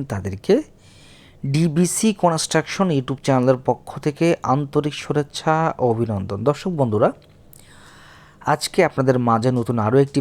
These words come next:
বাড়ির ড্রয়িং ডিজাইনের ভিডিও নিয়ে হাজির হয়ে গেছি। যে সকল ভাইরা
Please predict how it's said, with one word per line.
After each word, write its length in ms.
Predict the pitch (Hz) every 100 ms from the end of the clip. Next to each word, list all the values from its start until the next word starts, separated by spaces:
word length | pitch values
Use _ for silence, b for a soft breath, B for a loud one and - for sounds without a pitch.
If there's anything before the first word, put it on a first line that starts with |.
| 110
বাড়ির 280 | 101 123 175 135
ড্রয়িং 200 | 117 113 120
ডিজাইনের 280 | 127 127 117
ভিডিও 180 | 117 123
নিয়ে 120 | 127 117
হাজির 180 | 117 127
হয়ে 120 | 127 123
গেছি। 260 | 127 - 233 - B B B B B B B B B 135
যে 80 | 151 -
সকল 200 | 185 190 156
ভাইরা 240 | 156 160